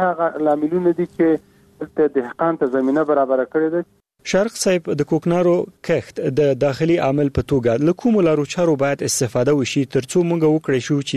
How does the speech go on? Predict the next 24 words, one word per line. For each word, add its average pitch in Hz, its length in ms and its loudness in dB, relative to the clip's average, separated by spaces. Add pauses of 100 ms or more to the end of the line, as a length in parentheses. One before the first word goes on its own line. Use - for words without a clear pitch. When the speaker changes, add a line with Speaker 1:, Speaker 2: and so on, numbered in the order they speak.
Speaker 2:
د 131 180 0
تیرو، 165 240 4
آه، - 540 -4 (140)
کلونو 135 440 2
تجربې 131 460 0
ته 147 160 -2
په - 100 -8
پرتله 139 340 0
په 139 200 -2
راتلونکو 175 380 -2
کلونو 151 340 0
کې 147 640 -2
له 151 60 2 (100)
کښت - 280 -4
سره 151 120 2
په 143 180 -4
مبارزه 131 440 0 (100)
کې 135 340 2
البته 123 380 0
بریالي 139 320 2
اوسو؟ 110 260 -2 (420)
Speaker 1:
تاسو 160 200 0
ګورئ، 160 420 2
دا 160 100 2